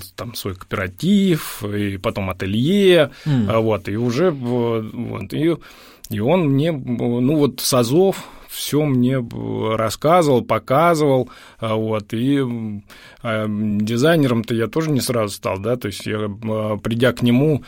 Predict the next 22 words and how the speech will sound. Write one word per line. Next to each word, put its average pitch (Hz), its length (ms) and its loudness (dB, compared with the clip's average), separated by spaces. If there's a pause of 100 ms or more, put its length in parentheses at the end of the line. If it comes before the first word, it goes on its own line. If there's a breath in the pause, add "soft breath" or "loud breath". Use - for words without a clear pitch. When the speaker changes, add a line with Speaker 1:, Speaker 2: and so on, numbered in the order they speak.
(260 loud breath)
Speaker 1:
э, 107 60 -8
в 101 380 -6
надежде, 120 500 0
что 104 200 -6
щас 127 280 0
всё, - 400 -4
я 104 240 -2
буду 98 400 -10
вообще 98 800 -8
главным 104 560 0
дизайнером, 117 640 2
да, 127 180 2
то 117 140 -4
есть 95 160 -8
мне 120 180 2
дали 113 240 0
метлу 113 420 0
и 123 60 0
сказали, 120 560 -4
что 113 320 -8
вот, 113 240 -8
пожалуйста, 113 680 -4